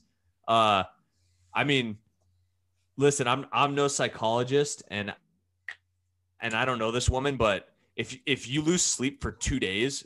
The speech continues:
over something that, that might have happened, because they didn't break the trophy, they didn't lose the trophy. I mean, no-, nothing happened to the trophy, and it's not even, she didn't design the trophy. That, I think that really just sums up, uh, like you said, how little grit or just how,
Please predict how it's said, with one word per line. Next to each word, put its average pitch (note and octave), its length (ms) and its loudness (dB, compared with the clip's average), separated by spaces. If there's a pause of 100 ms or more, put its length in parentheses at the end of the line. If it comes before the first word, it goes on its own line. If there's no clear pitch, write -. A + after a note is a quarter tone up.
(160)
over A2 400 -2 (300)
something C3+ 360 -4
that, - 180 -8 (200)
that - 160 -6
might G2 220 -4
have E3+ 100 -2
happened, G#3+ 340 -2
because D3 220 -4
they A#2+ 100 -2
didn't F3 220 2
break B2+ 180 -4
the - 80 -16
trophy, B2 300 -2
they B2+ 100 0
didn't F3 140 -4
lose C3+ 180 -4
the G#2 60 -16
trophy. G2+ 400 -4
I A2+ 40 -4
mean, G#2+ 180 -8
no-, B2+ 160 -6
nothing C#3+ 280 -4
happened D3+ 320 -4
to B2+ 60 -6
the A2 80 -6
trophy, G#2 540 -2 (260)
and B2+ 100 -4
it's A#2+ 140 -4
not F#3 160 2
even, C3+ 360 -2
she - 300 -2
didn't D#3+ 200 -2
design B2 280 -2
the G#2+ 80 -8
trophy. A#2 520 -2 (500)
That, C3+ 340 4
I C#3 140 4
think F3 240 0
that C3 240 4
really C3+ 240 6
just B2 240 -2
sums B2+ 300 2
up, B2 360 2
uh, F2 320 0 (580)
like B2+ 200 2
you B2+ 80 0
said, B2 240 2
how B2+ 300 6
little B2 420 4
grit A2 560 -2
or A2+ 80 0
just A2+ 240 -6
how, B2+ 340 2